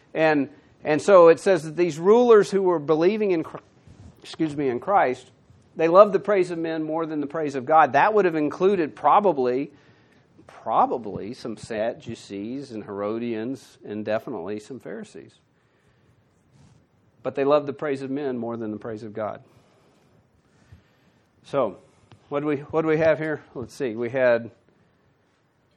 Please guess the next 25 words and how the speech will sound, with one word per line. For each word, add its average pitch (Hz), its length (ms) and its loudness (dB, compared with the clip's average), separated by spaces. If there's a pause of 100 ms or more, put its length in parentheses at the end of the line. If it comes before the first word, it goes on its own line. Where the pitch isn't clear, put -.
(240)
we 117 100 -10
had 123 120 -2
integrity, 196 800 6
compassion, 170 800 2
and 143 200 -2
humility. 139 560 -2 (160)
Okay. 110 360 -8 (800)
Um, 151 440 2 (340)
woes. 160 420 8
I'm 139 100 0
gonna 147 140 4
go 160 160 4
through 156 240 -2
these 143 240 -2
woes. 139 640 -2 (800)
And, 139 400 -2
um, 120 440 -4 (1800)
let's 135 280 -4
see. 104 340 0 (580)
Thirteen, 180 580 8
he's, 147 320 -4
he's, 143 320 -8
now, 170 200 2
so 196 220 2
here, 226 460 4